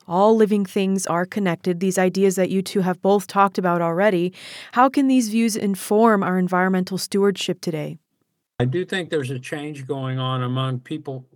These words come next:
Speaker 2: particularly. I mean, some of the most, the best and brightest physical scientists today who are dealing with global climate change,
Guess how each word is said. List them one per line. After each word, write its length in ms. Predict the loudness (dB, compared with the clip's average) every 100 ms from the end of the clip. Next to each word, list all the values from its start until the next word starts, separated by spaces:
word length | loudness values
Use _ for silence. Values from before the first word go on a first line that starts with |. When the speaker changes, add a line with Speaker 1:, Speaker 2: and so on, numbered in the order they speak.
| -14
Speaker 2:
particularly. 600 | -10 -8 -8 -10 -8 -6
I 80 | -4
mean, 220 | -4 -6
some 300 | -4 -4 -2
of 60 |
the 80 | -2
most, 420 | 0 0 -4 -8 -18 -20 -20 -20 -20 -6
the 160 | -4
best 480 | -2 2 2 2 -2
and 140 | -2
brightest 640 | 0 -2 0 -2 -4 -8 -14 _ _ -6
physical 460 | -4 -4 -6 -8
scientists 640 | -8 -4 -4 -4 -6 -8 -12 _
today 440 | -8 -4 -2 -2
who 200 | -4 -4
are 120 | -4 -4
dealing 500 | -4 -4 -2 -2 -2
with 180 | -4
global 360 | -2 -2 -2 -4
climate 440 | -2 -2 0 -2
change, 540 | -4 -8 -8 -10 -14